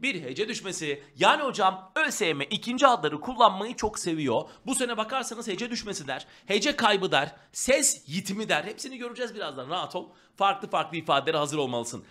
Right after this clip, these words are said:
Mesela uykum kelimesi arkadaşlar uyumak kökünden gelir. Yani buradaki ünlü düşmüştür. Bakın bunlar sınavda mecbur sorulacak kelimelerdir arkadaşlar. Mecbur. Bunlardan birini seçecekler. İçiniz rahat olsun.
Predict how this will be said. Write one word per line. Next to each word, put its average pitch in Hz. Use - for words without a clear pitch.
Mesela 190
uykum 311
kelimesi 175
arkadaşlar 156
uyumak 311
kökünden 190
gelir. 139
Yani 277
buradaki 208
ünlü 262
düşmüştür. -
Bakın 220
bunlar 302
sınavda 262
mecbur 262
sorulacak 254
kelimelerdir 202
arkadaşlar. 139
Mecbur. 170
Bunlardan 220
birini 240
seçecekler. 196
İçiniz 208
rahat 208
olsun. -